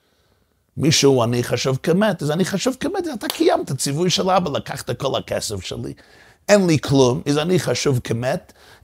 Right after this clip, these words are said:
אז כולם יסתדרו, אני אשאר חי וקיים, ואתה קיימת ציווי של אבא." וכך היה.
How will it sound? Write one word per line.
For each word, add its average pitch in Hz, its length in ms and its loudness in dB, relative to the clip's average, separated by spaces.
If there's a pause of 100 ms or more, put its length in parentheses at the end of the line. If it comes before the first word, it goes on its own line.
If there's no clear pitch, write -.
(120)
אז 185 120 4
כולם - 420 -2
יסתדרו, 226 680 2
אני 160 300 -2
אשאר 131 380 2
חי 120 300 2
וקיים, 104 600 0 (400)
ואתה 131 460 4
קיימת 190 420 2
ציווי 160 380 0
של 147 140 -2
אבא." 123 360 -4 (480)
וכך - 340 -4
היה. 254 200 -4